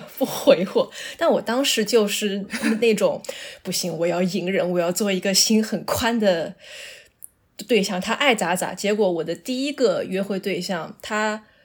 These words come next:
在，呃，跟我提分手的前一天，他对我说的是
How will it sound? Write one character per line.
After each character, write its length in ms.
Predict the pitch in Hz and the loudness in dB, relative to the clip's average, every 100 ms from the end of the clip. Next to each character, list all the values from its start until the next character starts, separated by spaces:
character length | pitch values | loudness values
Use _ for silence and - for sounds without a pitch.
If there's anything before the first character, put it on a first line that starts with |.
| _ | _
在， 600 | - 220 185 165 160 - - _ _ | -4 0 0 0 -4 -8 -16 _ _
呃， 320 | - 175 - - _ | -10 -8 -10 -14 _
跟 180 | 233 247 | 0 2
我 340 | 196 - - | 2 -2 -6
提 260 | - - 202 | -8 -6 -4
分 260 | 202 277 330 | 2 2 2
手 260 | - - | -2 -4
的 380 | 85 - - - | -4 -6 -6 -8
前 320 | - - 170 | -8 -6 -2
一 80 | 226 | -2
天， 240 | 233 196 190 | 0 -2 -2
他 340 | 208 202 202 _ _ _ _ - _ 226 | -2 -2 -4 _ _ _ _ -20 _ 0
对 100 | 233 | 2
我 120 | 165 | 2
说 140 | 208 | -2
的 100 | 202 | -2
是 360 | 190 190 185 | -2 -2 -4